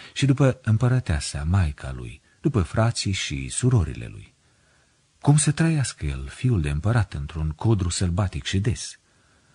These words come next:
Hohotea cu amar, gândindu-se la viața sa de altădată în palatul tatălui său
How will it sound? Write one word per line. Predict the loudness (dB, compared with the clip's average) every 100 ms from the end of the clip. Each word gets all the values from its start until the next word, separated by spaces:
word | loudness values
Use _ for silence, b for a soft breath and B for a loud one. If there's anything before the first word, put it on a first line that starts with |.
| b b b _
Hohotea | 4 6 8 6 4 0
cu | -2
amar, | -2 0 0 0 -4 -10 _
gândindu-se | 4 6 8 8 6 4 2 2
la | 2
viața | 4 0 0 -2
sa | -2 -2
de | 0
altădată | -2 -2 -2 -2 -2
în | -6
palatul | -4 -4 -2 -4
tatălui | -2 -2 -2 -4 -6
său | 0 2 2